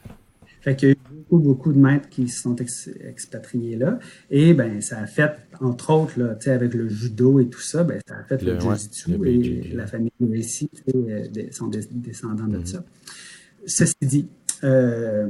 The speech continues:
Speaker 1: Japon, ce, ce dojo-là, oui, donc, la famille impériale,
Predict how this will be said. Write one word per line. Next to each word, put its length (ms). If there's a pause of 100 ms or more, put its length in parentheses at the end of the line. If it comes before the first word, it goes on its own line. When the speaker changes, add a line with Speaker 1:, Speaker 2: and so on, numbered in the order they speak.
(420)
Speaker 1:
Japon, 720 (120)
ce, 380
ce 140
dojo-là, 1000 (360)
oui, 160
donc, 240
la 80
famille 280
impériale, 560